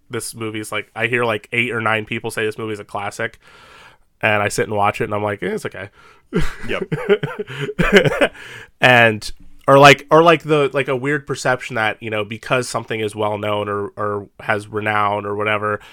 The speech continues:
Speaker 1: that it's immediately a classic or people consider to love it, and I'm like, like, like Gone with the Wind. You,
Speaker 2: Mm-hmm.
Speaker 1: you hear so many people like, "This is amazing, this is a classic, yada, yada, yada," and then I haven't seen it, so I will, I will, I,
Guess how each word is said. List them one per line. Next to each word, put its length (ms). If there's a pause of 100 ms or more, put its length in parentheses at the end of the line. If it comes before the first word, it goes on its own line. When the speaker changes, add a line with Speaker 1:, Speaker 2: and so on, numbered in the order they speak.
(120)
Speaker 1:
that 160
it's 160
immediately 460
a 20
classic 360
or 80
people 500 (160)
consider 380
to 80
love 200
it, 80
and 100
I'm 120
like, 260 (800)
like, 300
like 140
Gone 220
with 120
the 80
Wind. 300 (500)
You, 140
Speaker 2:
Mm-hmm. 220
Speaker 1:
you 100
hear 140
so 160
many 120
people 280
like, 240
"This 180
is 140
amazing, 400
this 140
is 40
a 80
classic, 400
yada, 200
yada, 180
yada," 280
and 140
then 160
I 140
haven't 280
seen 220
it, 180
so 140
I 140
will, 320
I 80
will, 220 (220)
I, 180